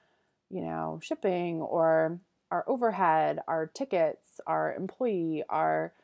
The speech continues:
Shopify bill." You know, two thousand dollars can get eaten away pretty quickly if you have, like, a,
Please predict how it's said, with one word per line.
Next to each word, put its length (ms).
Shopify 1000
bill." 580
You 100
know, 200
two 180
thousand 220
dollars 300
can 120
get 360
eaten 200
away 180
pretty 240
quickly 640
if 200
you 180
have, 280
like, 280
a, 200